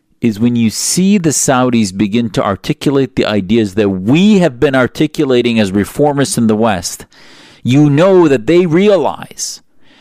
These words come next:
they realize that this is the most effective weapon against the Muslim Brotherhood. Do I actually believe the Muslim World League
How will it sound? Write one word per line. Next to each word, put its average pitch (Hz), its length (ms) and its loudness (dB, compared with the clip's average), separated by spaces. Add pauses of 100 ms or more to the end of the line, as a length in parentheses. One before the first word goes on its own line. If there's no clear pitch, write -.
(120)
they 180 240 0
realize 156 640 2
that 117 180 -2
this 160 200 -2
is 135 120 0
the 135 80 -2
most 131 240 0
effective 123 420 -2
weapon 113 280 0
against 101 260 -2
the 107 80 -2
Muslim 95 280 -2
Brotherhood. 85 380 -2 (680)
Do 151 140 4
I 165 100 0
actually 185 360 2
believe 151 380 2
the 135 100 -2
Muslim 151 360 -2
World 143 280 2
League 117 640 0